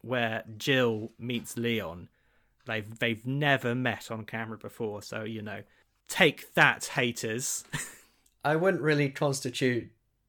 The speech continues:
Speaker 2: their interactions in this film as meeting. <laughs>
Speaker 1: I will say, I guess, I guess my favourite Resident Evil character in the games, and for many people, I think, is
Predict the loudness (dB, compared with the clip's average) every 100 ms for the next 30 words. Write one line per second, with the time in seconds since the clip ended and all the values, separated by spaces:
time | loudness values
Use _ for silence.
0 | _ _ _ _ -18 -14 -2 2 4 4
1 | 2 -2 2 2 0 -4 -8 -6 -6 -4
2 | -2 -2 -2 -6 -6 -6 -6 -4 2 2
3 | 2 -2 -6 -8 _ -4 2 4 4 2
4 | 0 -2 -4 -8 -4 0 2 2 0 -2
5 | -2 2 2 2 2 0 -2 -4 -6 -8
6 | -10 -8 -8 -8 -12 -12 -10 -10 -10 -10
7 | -10 -12 -14 -16 -20 -20 -20 -12 -6 0
8 | 2 2 0 0 0 0 -2 -4 -6 -10
9 | -12 -12 -14 -8 -6 -6 -10